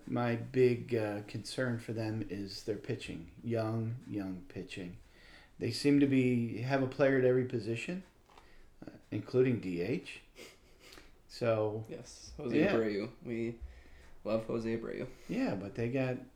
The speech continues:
Speaker 1: Edwin.
Speaker 2: Oh,
Speaker 1: So,
Speaker 2: right. Jose's gonna play first, which is dumb,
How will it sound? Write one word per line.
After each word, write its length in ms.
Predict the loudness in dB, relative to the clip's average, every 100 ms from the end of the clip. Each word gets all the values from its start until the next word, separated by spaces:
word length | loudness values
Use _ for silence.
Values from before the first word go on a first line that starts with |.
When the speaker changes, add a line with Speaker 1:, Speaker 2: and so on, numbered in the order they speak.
| -8
Speaker 1:
Edwin. 400 | -4 -4 -6 -8 -14 -14 -12 -12 -18 -20 -20 -20 -20 -20 -20 -20 -18 -14 -14 -18 _ -12 -8 4
Speaker 2:
Oh, 40 |
Speaker 1:
So, 200 | 6 6
Speaker 2:
right. 260 | 4 2 0
Jose's 360 | -4 -8 -10
gonna 120 | -12 -14
play 140 | -16 -16
first, 360 | -12 -10 -12 -12
which 160 | -14
is 140 | -12 -12
dumb, 340 | -10 -8 -8